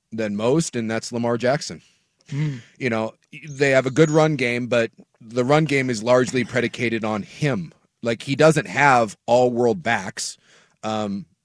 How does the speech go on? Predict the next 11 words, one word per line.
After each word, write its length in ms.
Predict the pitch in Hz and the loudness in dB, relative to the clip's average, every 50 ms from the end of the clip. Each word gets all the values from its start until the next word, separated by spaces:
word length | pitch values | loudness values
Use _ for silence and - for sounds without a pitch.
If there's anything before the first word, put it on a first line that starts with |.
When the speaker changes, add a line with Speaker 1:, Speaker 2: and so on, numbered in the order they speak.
| _ _ _ | _ _ _
Speaker 1:
you 180 | 127 135 131 120 | -8 -6 -4 -2
know, 80 | 120 | 0
his, 160 | 120 120 113 | 0 -2 -2
Mark 300 | 101 127 147 156 156 - | 2 4 6 6 6 4
Andrews 400 | 131 143 160 151 135 131 127 113 | 2 2 2 2 2 0 0 -2
is, 160 | 123 120 101 117 | -4 -4 -4 -4
is, 260 | 120 117 107 95 120 | -4 -4 -4 -4 -4
is 180 | 123 113 95 | -4 -4 -4
his 200 | 85 123 120 104 | -4 -4 -4 -2
best 260 | 85 127 127 120 - 120 | 0 0 0 0 0 2
weapon. 480 | 127 135 127 - 104 104 120 139 127 | 2 2 2 2 -2 -6 -8 -8 -10